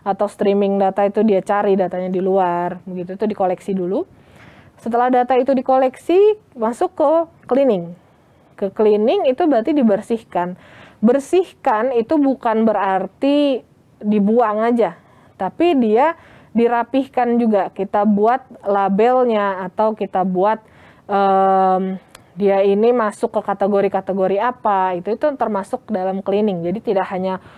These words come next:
membuang atau membersihkan, tapi bisa diartikan juga merapikan.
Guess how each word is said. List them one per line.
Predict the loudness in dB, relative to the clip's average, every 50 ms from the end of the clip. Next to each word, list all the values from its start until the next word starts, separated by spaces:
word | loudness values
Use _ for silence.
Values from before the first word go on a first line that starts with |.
| -20 -20 -10 _
membuang | -2 0 2 4 4 4 4 2 2 0 -2
atau | -2 -2 -2 -2 0
membersihkan, | -2 -2 -2 -4 -8 -4 -4 -4 -4
tapi | -2 -6 -6 -4 -4 -4
bisa | -4 -4 -2 -2
diartikan | -2 -2 -2 -4 -8 -8 -6 -6 -4
juga | -4 -2 -2 -2
merapikan. | -2 -2 -2 -2 -2 -4 -6 -10 -6 -4 -4 -4